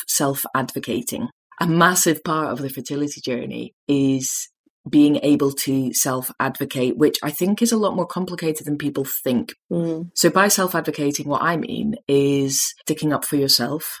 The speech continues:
Speaker 1: being assertive when you go to appointments and basically not experiencing the kind of doctor effect, you know, white coat
Speaker 2: Yeah.
Speaker 1: syndrome. You go, "Yes, yes, yes." And I totally get it. And with my psychology head on, the white coat syndrome is a real thing.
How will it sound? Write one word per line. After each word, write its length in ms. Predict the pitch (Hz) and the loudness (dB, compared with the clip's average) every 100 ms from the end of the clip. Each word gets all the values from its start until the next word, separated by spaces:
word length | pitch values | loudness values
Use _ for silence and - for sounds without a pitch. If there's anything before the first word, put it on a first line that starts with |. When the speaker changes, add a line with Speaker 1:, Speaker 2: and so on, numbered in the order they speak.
| - | 2
Speaker 1:
being 220 | 156 160 | 4 4
assertive 600 | 160 - 180 170 - 143 | 2 2 2 2 -2 -4
when 200 | - 151 | 0 2
you 100 | 165 | 2
go 200 | 165 151 | 4 2
to 140 | 151 | 2
appointments 540 | 147 - 139 - 139 131 | -4 -2 -2 -2 -2 -4
and 80 | 143 | -2
basically 440 | 160 180 - - | 4 4 2 -2
not 220 | 135 151 143 | -2 -2 -2
experiencing 1000 | 135 - 156 151 143 135 123 - 139 135 | -2 0 4 4 4 0 -2 -2 -2 -2
the 100 | 135 | -4
kind 280 | - 135 | -4 -2
of 160 | 135 131 | -2 -2
doctor 340 | - 143 - 131 | -2 -2 -2 -6
effect, 320 | 131 135 123 | -4 -4 -2
you 80 | 156 | -2
know, 60 | 160 | -2
white 240 | 143 - | -2 -2
coat 160 | 175 165 | 4 6
Speaker 2:
Yeah. 60 | |
Speaker 1:
syndrome. 560 | 165 165 165 127 135 135 _ _ _ | 6 6 4 0 -2 -6 _ _ _
You 80 | 214 | 2
go, 100 | 220 | 4
"Yes, 320 | 208 240 233 | 6 4 4
yes, 220 | 226 196 | 2 2
yes." 220 | 226 196 - | 0 0 -2
And 160 | - 190 | -2 -2
I 40 | 175 | -2
totally 340 | 170 226 233 | 2 2 2
get 220 | 170 175 | 0 0
it. 180 | 151 127 | 0 -2
And 140 | - 151 | -2 -2
with 140 | 160 | 0
my 60 | 165 | -2
psychology 540 | 160 160 190 202 185 | -2 -2 0 0 0
head 200 | 135 113 | -2 -4
on, 220 | - - 139 | -4 -4 -2
the 80 | |
white 220 | 151 170 165 | 0 0 0
coat 200 | 160 151 | -2 0
syndrome 340 | 156 147 147 | 0 0 0
is 80 | 143 | 2
a 60 | |
real 180 | 135 131 | 2 2
thing. 360 | 135 - 160 135 | 2 0 0 0